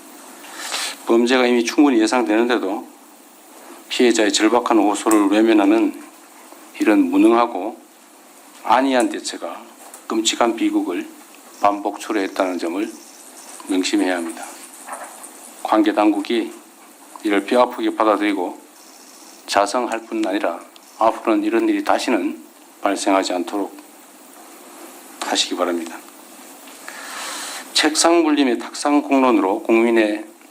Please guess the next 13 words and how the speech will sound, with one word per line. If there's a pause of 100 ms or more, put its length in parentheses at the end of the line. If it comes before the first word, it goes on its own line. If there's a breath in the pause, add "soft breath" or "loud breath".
(340)
일상을
제대로
지키기
어렵습니다. (960)
향후에
유사한
범죄가
재발하지
않도록
엄정
대응해
주시기
바랍니다.